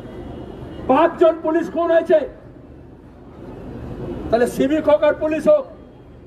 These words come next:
তারা যদি খুন হয়, সিপিআইএম লাল ঝান্ডা নিয়ে ন্যায় এবং বিচার চাইবে, অপরাধী শাস্তি চাইবে। আর পুলিশ হোক আর সিভিক হোক,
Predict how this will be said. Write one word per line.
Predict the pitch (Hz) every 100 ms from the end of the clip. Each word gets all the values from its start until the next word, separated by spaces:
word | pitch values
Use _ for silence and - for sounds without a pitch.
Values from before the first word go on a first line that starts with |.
| - - - - - - - - -
তারা | 254 311
যদি | 311 311
খুন | 302 311 302
হয়, | 311 339 - - - - - - -
সিপিআইএম | - 285 311 330 294 294 294 285
লাল | 277 277 269
ঝান্ডা | 285 285 285
নিয়ে | 285 285 277 - - 170
ন্যায় | 240 285 285 277
এবং | 277 277
বিচার | 269 - 277 269
চাইবে, | 285 277 277 277 - 202
অপরাধী | 254 294 277 -
শাস্তি | 220 269 - 262
চাইবে। | 262 247 233 196 - - - - - - - -
আর | 208 233 294
পুলিশ | 311 359 339
হোক | 302 302
আর | 294
সিভিক | 330 339 339
হোক, | 294 294